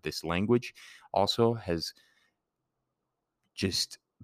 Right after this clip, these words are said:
basically illuminated the passion that I have for the world around me, because it's just such a beautiful place. And, you know, I've, you know, I've gone through my fair share of trials and tribulations to,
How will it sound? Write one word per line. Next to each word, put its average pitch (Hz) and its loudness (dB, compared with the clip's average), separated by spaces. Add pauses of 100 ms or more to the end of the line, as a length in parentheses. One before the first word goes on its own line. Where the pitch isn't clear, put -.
(160)
basically 110 -2
illuminated 92 0
the 76 -4
passion 98 0
that 90 0
I 80 -2
have 90 -2
for - -6
the 71 -4
world 87 2
around 85 -2
me, - -14
because - -8
it's - -6
just - -4
such 92 -2
a 85 -6
beautiful 87 -2
place. 104 2
And, 73 -4
you 85 -2
know, 80 2
I've, 85 0 (500)
you 76 -6
know, 80 -2 (180)
I've 87 0
gone 101 8
through 101 6
my 87 4
fair 95 4
share 80 0
of 76 -4
trials 78 0
and - -16
tribulations 78 -4
to, 76 -4